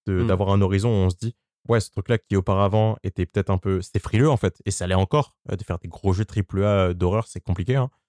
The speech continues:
Speaker 1: Si on n'est pas Resident Evil ou autre, faut quand même faire gaffe. Mais de se dire que voilà, genre, c'est un joueur qui maintenant se porte bien et les joueurs les encouragent et les récompensent en les achetant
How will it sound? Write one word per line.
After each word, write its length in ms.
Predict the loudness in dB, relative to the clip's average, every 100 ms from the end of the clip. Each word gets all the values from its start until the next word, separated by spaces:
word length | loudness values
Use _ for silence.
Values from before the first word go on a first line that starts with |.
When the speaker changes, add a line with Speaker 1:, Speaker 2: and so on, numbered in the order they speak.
| _ _
Speaker 1:
Si 120 | -2
on 40 |
n'est 100 | -2
pas 100 | 0
Resident 200 | -2 -2 -2
Evil 180 | 0 2
ou 80 | 2
autre, 160 | 0 -8
faut 80 |
quand 120 | -10 -6
même 80 | -4
faire 160 | -2
gaffe. 220 | -2 -4 -6 _ _ _ _ _ _
Mais 160 | -2 0
de 120 | 0
se 60 | 0
dire 120 | -2
que 120 | -4
voilà, 220 | -2 0 0
genre, 180 | -2 -4
c'est 140 | -4
un 80 | -2
joueur 160 | -4 -6
qui 100 | -4
maintenant 260 | -4 -4
se 100 | -6
porte 260 | -8 -6 -6
bien 340 | -2 0 0
et 120 | -2 -4
les 100 | -4
joueurs 320 | 0 -2 -2 -4
les 340 | -2 0 2
encouragent 640 | 0 -2 -2 2 2 0 -6
et 100 | -8
les 400 | -4 -4 -4 -4
récompensent 640 | -4 0 0 0 -2 -4 -4
en 60 | -2
les 140 | 0
achetant 320 | -2 -2 -4